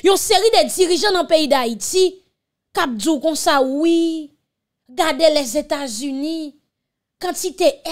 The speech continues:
èd yo bay Ukraine. Gade Kanada, chan lajan yo bay Ukraine, men Ukraine, son peyi ki fè efò, ki genyen pòp doktrìn, ki genyen pòp lwa, ki p ap kopye.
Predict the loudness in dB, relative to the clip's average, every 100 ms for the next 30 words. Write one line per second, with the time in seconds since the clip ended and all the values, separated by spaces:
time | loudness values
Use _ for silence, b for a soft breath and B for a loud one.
0 | -6 -2 -2 0 -4 -6 -12 -12 -12 -8
1 | -8 -10 -14 _ _ _ _ _ _ _
2 | _ -10 -2 -2 0 2 2 2 0 -2
3 | 0 2 2 0 -4 -2 0 4 4 2
4 | 0 -2 -2 0 0 -2 -4 -4 -4 -4
5 | -10 b b b b -4 -2 -8 -6 -6
6 | -6 -4 -6 -2 -2 0 -2 -6 -8 -8
7 | -6 -6 -4 -6 -8 -6 -6 -6 _ _
8 | _ _ _ _ _ _ _ -4 0 0
9 | 2 0 0 -2 -2 -4 -4 -4 -10 -6
10 | -4 -4 -6 -6 -4 -2 -2 -4 -6 -6
11 | -2 0 0 -2 -8 -10 -10 -14 -12 -8
12 | -8 -6 -8